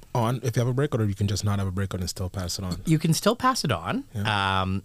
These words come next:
Speaker 2: you're, you're more likely to pass it on if you do have sort of a, a, a breakout, as you say.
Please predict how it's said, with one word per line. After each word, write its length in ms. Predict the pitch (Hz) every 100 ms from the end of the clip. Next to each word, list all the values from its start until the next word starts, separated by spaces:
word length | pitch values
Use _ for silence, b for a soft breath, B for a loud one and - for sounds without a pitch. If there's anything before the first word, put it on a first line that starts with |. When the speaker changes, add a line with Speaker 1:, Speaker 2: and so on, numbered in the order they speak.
| -
Speaker 2:
you're, 220 | 131 127
you're 140 | 139 151
more 280 | 170 214
likely 300 | 233 165 -
to 60 | 107
pass 320 | - 101 101
it 60 | 107
on 80 | 98
if 100 | 107
you 80 |
do 240 | 98 101 95
have 260 | - 95
sort 200 | - 98
of 80 | 95
a, 260 | 95 - 104
a, 60 | 113
a 20 |
breakout, 500 | 110 95 95 92 90
as 160 | 92 -
you 100 | -
say. 360 | - 90 127